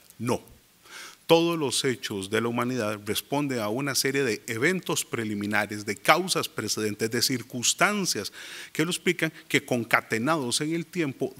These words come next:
dan origen a futuros episodios, y así es como construimos todos los días eso a lo que le llamamos historia. Bueno, precisamente ese paradigma intelectivo es el que se aplica por antonomasia en el tema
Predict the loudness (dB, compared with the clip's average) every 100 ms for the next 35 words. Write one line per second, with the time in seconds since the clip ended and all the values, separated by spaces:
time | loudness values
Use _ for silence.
0 | 6 8 8 4 2 2 0 0 0 0
1 | -2 -4 -2 0 0 -2 -2 0 2 2
2 | 0 -4 -10 -16 -8 0 4 4 2 -2
3 | -4 -4 -4 -6 -4 -2 -2 -2 -2 -2
4 | -2 -4 -6 -8 -14 4 6 6 2 2
5 | 0 0 -2 -4 -10 -20 -4 2 4 4
6 | 0 -6 -4 0 0 0 -4 -2 -2 -2
7 | -4 -6 -8 -10 -12 -4 -4 -4 -12 -14
8 | -16 -20 -20 _ _ _ -20 _ _ _
9 | _ _ -20 4 4 4 -6 -20 -20 -18
10 | -16 0 2 4 4 4 4 2 0 0
11 | 4 4 6 4 2 0 0 0 -2 -2
12 | 0 2 0 0 -2 -2 0 0 0 0
13 | -2 -2 0 2 2 2 0 0 4 4
14 | 4 0 -2 -2 -4 -4 2 2 4 -2